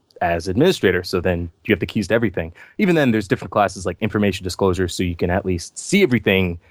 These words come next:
that's on this server. So even then, let's say you don't fully hack it, like, you don't fully get root on it, you can still at least see the files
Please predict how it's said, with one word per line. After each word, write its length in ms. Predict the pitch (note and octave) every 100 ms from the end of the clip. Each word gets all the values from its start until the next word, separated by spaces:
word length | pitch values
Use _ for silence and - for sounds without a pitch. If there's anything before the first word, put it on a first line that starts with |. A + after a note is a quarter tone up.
| _ _
that's 180 | F#2+ F2+
on 160 | G#2 F#2+
this 140 | F#2+
server. 440 | - F#2 F2 E2 - _ _ _ _ -
So 460 | - A2+ G2+ G2 -
even 280 | C3 A#2
then, 360 | A2 A#2+ G#2+ G2
let's 180 | F#2+ -
say 140 | G#2
you 100 | G2
don't 220 | G2 G2 -
fully 420 | _ - A#2 G#2+ F#2
hack 280 | G2 F#2
it, 80 | F#2+
like, 180 | F#2 F2+
you 60 | F#2
don't 140 | F2
fully 240 | - F#2+ F#2
get 120 | -
root 180 | F#2+ G2+
on 160 | G2+ F#2+
it, 100 | -
you 180 | F#2+ F2+
can 340 | F#2 F2+ F2
still 360 | F2 - G2+ F#2
at 80 | F2+
least 420 | F2+ E2+ - -
see 240 | - A2
the 100 | F#2
files 720 | - A2+ A2 G2 F2+ F2 E2